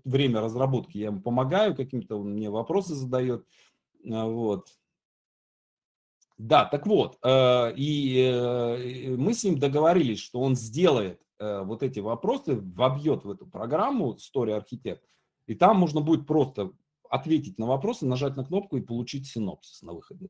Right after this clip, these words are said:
То есть ответ на эти семь вопросов даёт синопсис. И эти семь вопросов, э, нужно знать наизусть. И я всех своих учеников,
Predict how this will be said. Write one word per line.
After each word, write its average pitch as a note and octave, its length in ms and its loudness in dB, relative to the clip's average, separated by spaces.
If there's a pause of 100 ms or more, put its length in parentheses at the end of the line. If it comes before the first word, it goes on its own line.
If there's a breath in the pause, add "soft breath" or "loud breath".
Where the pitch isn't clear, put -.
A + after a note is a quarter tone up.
То B2+ 80 -2
есть - 200 -4
ответ E3+ 540 0
на C3 220 0
эти C#3 200 -4
семь C3 320 -2
вопросов E3+ 600 -2 (420)
даёт C3+ 560 6
синопсис. - 760 -2 (460)
И C#3+ 100 6
эти F#3 180 4
семь D3+ 280 0
вопросов, D3+ 680 0 (120)
э, A#2+ 300 0
нужно C#3+ 640 -2
знать B2+ 540 -2 (140)
наизусть. C3+ 920 0 (680)
И B2 80 0
я D3 180 6
всех - 380 0
своих C3 400 -2
учеников, A#2 600 -2